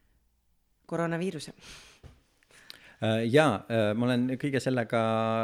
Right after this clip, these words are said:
Speaker 2: põhimõtteliselt, äh, nõus, et sealt ongi, see on,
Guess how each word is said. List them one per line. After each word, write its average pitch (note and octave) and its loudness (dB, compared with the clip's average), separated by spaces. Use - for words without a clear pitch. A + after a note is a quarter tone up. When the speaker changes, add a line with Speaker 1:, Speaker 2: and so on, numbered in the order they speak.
Speaker 2:
põhimõtteliselt, A#2 -4
äh, A2 -2
nõus, A#2+ 2
et G2 -8
sealt A2 -2
ongi, A#2 -2
see G2 -4
on, G2 -6